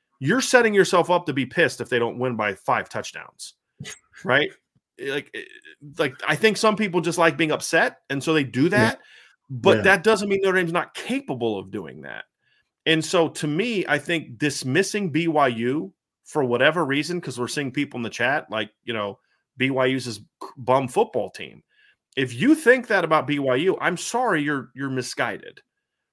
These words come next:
Speaker 1: right? And, and if you look at
Speaker 2: Yeah.
Speaker 1: this football team, they're twenty-five and five in the last three years.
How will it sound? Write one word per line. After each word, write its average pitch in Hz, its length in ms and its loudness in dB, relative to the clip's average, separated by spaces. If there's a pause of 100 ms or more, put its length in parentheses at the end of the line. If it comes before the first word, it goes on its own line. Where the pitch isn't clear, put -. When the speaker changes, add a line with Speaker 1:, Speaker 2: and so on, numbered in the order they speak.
(240)
Speaker 1:
right? 127 340 2
And, 135 200 -4
and 139 120 0
if 131 140 0
you 143 100 0
look 202 120 4
at 107 60 4
Speaker 2:
Yeah. 101 40 0
Speaker 1:
this 175 160 0
football 165 320 -2
team, 143 180 -6
they're 147 100 -4
twenty-five 220 720 0
and 160 120 -4
five 143 420 0
in 113 80 -6
the 110 80 -6
last 120 360 -4
three 110 220 -8
years. - 440 -12